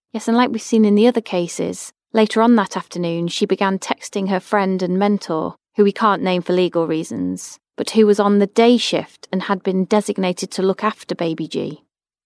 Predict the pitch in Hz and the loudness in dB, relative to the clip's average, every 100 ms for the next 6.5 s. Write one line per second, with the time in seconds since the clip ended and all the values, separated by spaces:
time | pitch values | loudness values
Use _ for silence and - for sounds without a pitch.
0 | _ _ 220 254 - 233 214 196 202 - | _ _ 2 2 0 -2 -2 2 0 2
1 | 185 196 202 - 170 185 175 175 196 185 | 2 2 -2 -4 -4 -2 -4 0 2 2
2 | 175 - - 214 214 - 214 208 - - | -2 -8 -2 0 0 2 0 0 -6 -6
3 | 165 156 160 _ - 185 214 220 220 208 | -4 -6 -10 _ -10 2 2 4 2 2
4 | - 196 - 214 - 208 180 170 - - | 0 -4 -4 -8 -8 -6 -4 -6 -4 -4
5 | 160 165 - _ - 190 190 185 175 175 | -4 -6 -12 _ -2 0 2 0 0 -2
6 | 185 180 180 - - | 0 0 -2 -6 -20